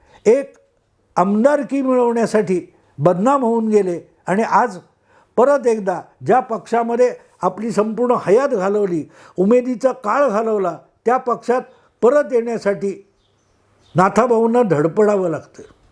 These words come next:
आणि कोणा-, कोणाकडे रदलबदलीला जातात,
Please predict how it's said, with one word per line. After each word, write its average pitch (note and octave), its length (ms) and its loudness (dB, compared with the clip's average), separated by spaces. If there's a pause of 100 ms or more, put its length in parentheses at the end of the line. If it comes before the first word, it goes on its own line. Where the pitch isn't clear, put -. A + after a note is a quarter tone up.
(1400)
आणि A#3 160 4
कोणा-, A3+ 400 2
कोणाकडे B3+ 680 0
रदलबदलीला B3+ 680 -2
जातात, G3+ 380 -6